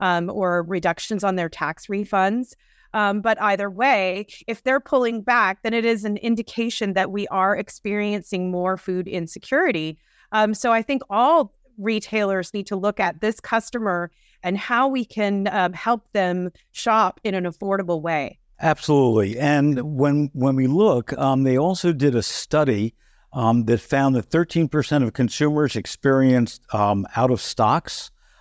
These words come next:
Speaker 2: Um, that's compared to twenty-two percent in January. So that's good news. Total food spending up five percent, um, over last year.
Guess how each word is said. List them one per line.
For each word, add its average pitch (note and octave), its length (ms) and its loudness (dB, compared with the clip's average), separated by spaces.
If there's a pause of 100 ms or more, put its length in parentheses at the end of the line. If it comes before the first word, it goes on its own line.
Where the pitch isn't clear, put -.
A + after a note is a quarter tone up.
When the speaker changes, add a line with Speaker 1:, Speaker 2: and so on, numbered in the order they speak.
(120)
Speaker 2:
Um, G#2+ 240 2
that's B2 280 2
compared B2+ 760 2
to B2 380 2
twenty-two C3+ 640 0
percent C#3+ 540 0
in G#2+ 160 0
January. C3 720 4 (240)
So - 160 -2
that's A#2+ 300 2
good C3 280 0
news. D3+ 380 4
Total B2 340 0
food C3+ 300 -2
spending B2+ 400 2
up A#2 160 -4 (100)
five C3 300 2
percent, C#3 500 -2 (460)
um, A2 340 0
over A#2+ 280 2
last A#2+ 520 2
year. D3 380 2